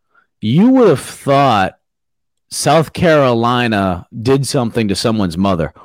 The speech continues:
Holy freaking cow, or do we, sensitive pe-, oh, you know, feminine. Really? Really? Holy freaking shit. This is supposed to be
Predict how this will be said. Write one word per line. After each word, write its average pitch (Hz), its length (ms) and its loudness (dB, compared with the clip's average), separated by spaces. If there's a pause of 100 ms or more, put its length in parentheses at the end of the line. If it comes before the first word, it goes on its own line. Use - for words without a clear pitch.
(140)
Holy 214 560 2
freaking 170 760 -4
cow, 139 380 0
or 107 80 2
do 113 220 -2
we, - 80 -12
sensitive 151 600 -2
pe-, 135 160 0 (500)
oh, 247 300 0
you 208 180 0
know, 180 160 0
feminine. 214 600 -6 (1000)
Really? 247 640 4 (600)
Really? 180 600 2 (1120)
Holy 233 920 0 (180)
freaking 254 600 -4
shit. - 240 -10 (540)
This 254 260 0
is 226 420 2
supposed 190 520 0
to 139 80 -4
be 131 460 0